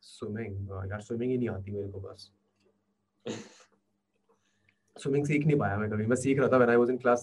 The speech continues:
Speaker 1: eighth, but फिर जहाँ हम
Speaker 2: हाँ।
Speaker 1: स्विमिंग सीखने जाते थे वहाँ पे एक लड़की डूब के मर गई, तो फिर उसके बाद हम गए नहीं कभी। मैं स्विमिंग सीख नहीं
Speaker 2: वहाँ
Speaker 1: पाया।
Speaker 2: पे कोई तालाब था क्या?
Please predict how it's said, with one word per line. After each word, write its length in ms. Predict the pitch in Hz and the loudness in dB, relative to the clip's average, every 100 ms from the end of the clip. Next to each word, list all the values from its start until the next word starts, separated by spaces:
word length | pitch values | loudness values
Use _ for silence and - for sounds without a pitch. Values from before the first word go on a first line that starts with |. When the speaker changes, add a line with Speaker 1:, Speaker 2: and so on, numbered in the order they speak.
| - | 2
Speaker 1:
eighth, 260 | 123 135 - _ _ _ _ _ - | 0 0 -6 _ _ _ _ _ -4
but 100 | 135 | 0
फिर 80 | |
जहाँ 120 | 120 113 | 2 2
हम 60 | |
Speaker 2:
हाँ। 60 | 120 | 2
Speaker 1:
स्विमिंग 200 | 120 120 | 0 0
सीखने 200 | 120 120 | 0 0
जाते 220 | 113 113 | 0 0
थे 60 | 120 | 0
वहाँ 220 | 113 113 | 0 0
पे 100 | 117 | -2
एक 120 | 113 _ 113 | -2 _ -4
लड़की 260 | 107 123 | -2 0
डूब 220 | 117 113 | 0 -2
के 100 | 101 | -2
मर 120 | 104 104 | -4 -2
गई, 220 | 98 95 - - _ _ _ _ | -4 -6 -12 -18 _ _ _ _
तो 60 | 104 | -6
फिर 100 | 110 | -6
उसके 180 | 101 107 | -4 0
बाद 100 | 107 | 2
हम 180 | 110 | 0
गए 220 | 107 107 104 | 0 0 0
नहीं 140 | 98 | -2
कभी। 260 | 98 92 95 - _ _ _ _ _ _ - - - | -4 -6 -10 -12 _ _ _ _ _ _ -20 -18 -6
मैं 140 | 113 | -4
स्विमिंग 300 | 113 127 127 | 2 4 4
सीख 180 | 127 120 | 4 4
नहीं 100 | 123 | 4
Speaker 2:
वहाँ 120 | 117 | 2
Speaker 1:
पाया। 200 | 92 95 | 2 0
Speaker 2:
पे 80 | 95 | -2
कोई 180 | 98 - - | -6 -12 -10
तालाब 380 | - - 117 - | -8 -8 -8 -6
था 140 | 92 | -4
क्या? 240 | 120 127 | -4 -6